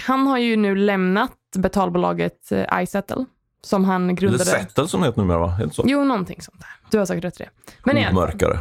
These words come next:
Speaker 2: ja.
Speaker 1: <laughs> Han grundade ju det här bolaget tillsammans med Magnus Nilsson tvåtusen tio. Och några år senare, tvåtusen arton, så sålde de bolaget till amerikanska jätten PayPal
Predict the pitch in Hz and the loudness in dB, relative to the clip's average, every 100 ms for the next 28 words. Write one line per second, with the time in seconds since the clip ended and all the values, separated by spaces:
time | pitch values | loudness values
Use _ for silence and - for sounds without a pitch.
0 | 78 92 113 - - - 285 247 - 90 | 0 0 0 -4 -4 -2 0 2 2 0
1 | 220 277 285 277 269 247 262 254 220 196 | 0 2 2 2 2 2 2 2 0 0
2 | 190 180 180 180 196 180 180 180 175 175 | 0 0 -2 -2 0 2 0 0 0 0
3 | 175 - 190 180 180 180 170 196 202 190 | 0 0 0 0 0 0 0 0 -2 -2
4 | 185 180 185 170 226 - - - - - | -2 0 0 0 -2 -6 -20 -20 -14 -4
5 | 208 202 196 190 190 190 180 185 - - | 0 2 2 0 0 0 0 -2 -4 -4
6 | 196 185 185 - 185 175 - 214 226 202 | -6 -4 -2 0 0 0 -2 0 0 -2
7 | 185 190 180 185 190 185 180 190 196 196 | -2 0 0 0 0 0 0 -2 -4 -2
8 | 185 185 185 190 190 185 185 180 - 190 | 0 0 0 -2 -2 -4 -2 -4 -2 -2
9 | 196 233 | 0 -2